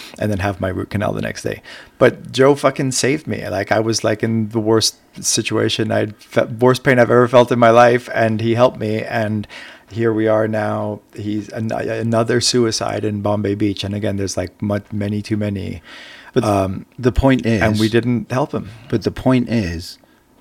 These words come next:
Speaker 2: you as a privileged white male, whether it, we need to even say you're fucking white is besides the point, you went for a root canal the next day.
Speaker 1: Yeah.
Speaker 2: Right? How much did that cost?
Speaker 1: Yeah, three thousand dollars.
Speaker 2: Right, okay. So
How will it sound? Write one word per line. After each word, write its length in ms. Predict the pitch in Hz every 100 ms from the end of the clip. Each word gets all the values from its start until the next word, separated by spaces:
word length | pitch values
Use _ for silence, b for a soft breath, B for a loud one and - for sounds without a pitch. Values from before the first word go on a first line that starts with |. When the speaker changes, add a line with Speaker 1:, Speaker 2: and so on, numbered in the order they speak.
| _
Speaker 2:
you 640 | 117 98 113 117 104 120 - -
as 180 | 92 92
a 40 |
privileged 520 | - 104 87 85 82
white 240 | 90 82 64
male, 340 | 78 82 104
whether 400 | 90 82 78 80
it, 200 | - -
we 160 | 87 85
need 280 | 85 80 -
to 100 | 80
even 220 | 78 64
say 200 | - 82
you're 120 | 78
fucking 360 | - 80 - 78
white 280 | 80 76 -
is 120 | 80
besides 400 | - - 87 78
the 80 | 92
point, 320 | - 92 80 b b b b b -
you 240 | 107 110
went 200 | 107 80
for 140 | - 92
a 40 |
root 260 | 92 90 -
canal 320 | 90 90 85
the 80 | 82
next 300 | 80 - -
day. 280 | 78 67 - - _ b b - 104
Speaker 1:
Yeah. 180 | 95 -
Speaker 2:
Right? 300 | - 82 95 -
How 120 | 110
much 240 | 104 -
did 120 | - 92
that 180 | 80
cost? 440 | - 80 - - - - -
Speaker 1:
Yeah, 220 | 131 87
three 520 | - - - 104 107
thousand 320 | 107 107 107
dollars. 340 | 107 104 - 95
Speaker 2:
Right, 260 | 101 78 71
okay. 340 | 85 73 73 85
So 520 | - 92 90 90 90